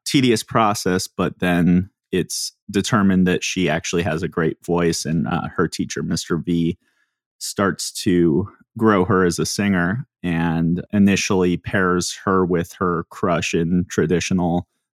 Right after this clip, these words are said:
coming-of-age, uh, kinda rom-com fashion for a duet, and they start practicing for the upcoming recital. The family business starts struggling as she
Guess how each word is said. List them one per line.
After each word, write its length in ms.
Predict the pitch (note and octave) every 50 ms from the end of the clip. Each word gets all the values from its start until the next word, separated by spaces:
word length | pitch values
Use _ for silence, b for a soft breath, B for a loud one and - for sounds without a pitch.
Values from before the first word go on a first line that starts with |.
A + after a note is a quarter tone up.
| _ -
coming-of-age, 960 | - A#2+ G#2+ G#2 G#2 G2 F#2+ F2+ G2+ F#2 F2+ F2 E2+ F2 F2 D#2 - - -
uh, 340 | - F2+ F2 F2 E2+ - G#2 - - _ -
kinda 220 | F#2+ F2+ F2 E2+
rom-com 880 | F2 F#2 F#2 F2 E2+ F#2 F#2+ - - F2+ F2+ F2 E2 F#2 F2+ - - - _ _ -
fashion 680 | - F2 F2+ F#2 F#2 - - F2+ D#2 D2+ D#2 F2+ F#2+ -
for 300 | - - - B2+ A#2 G#2+
a 60 | G2
duet, 480 | F#2+ F#2 A2 G#2+ G#2+ G#2 G2+ F#2+ F2+ - _ _ _ -
and 180 | F#2 F2 F2
they 120 | F2 D#2+ D#2+
start 280 | - - G2 - -
practicing 760 | - - F2 E2 E2 - - E2 E2 - - F#2 E2+ F2 E2+
for 360 | - - - F2 E2 D#2+ E2 E2
the 340 | D#2+ D#2+ D#2+ E2 D#2 - - -
upcoming 460 | F2 - - - E2 D2+ D#2 D2+ D2+
recital. 560 | - - - - E2+ E2 - - - - - - _ _ _ _ _ _ _ _ _
The 580 | - G#2+ G2+ G2 G2 G2 G2 F#2+ G2 F2+ E2 - - _ _
family 840 | - - - - A2 A2+ A2+ A2+ A#2+ A#2 A#2 A#2+ A#2 A#2 A2+ A2+ A2+ B B B B B _ G2+ G2+ G2+
business 880 | G#2 G#2+ G#2 F#2+ - A2 G#2+ G#2 G#2 G2+ - - - - - - - _ _ _
starts 500 | - - - - - G2+ F#2 - - -
struggling 960 | - - - - G2+ F#2+ F2+ F2 F2+ G2 F#2 F2+ F2+ F2 E2+ F2 F2+ F2+ E2 - -
as 180 | E2+ E2+ E2 -
she 500 | - - G2 F#2 F2+ F2 E2+ F2+ F2+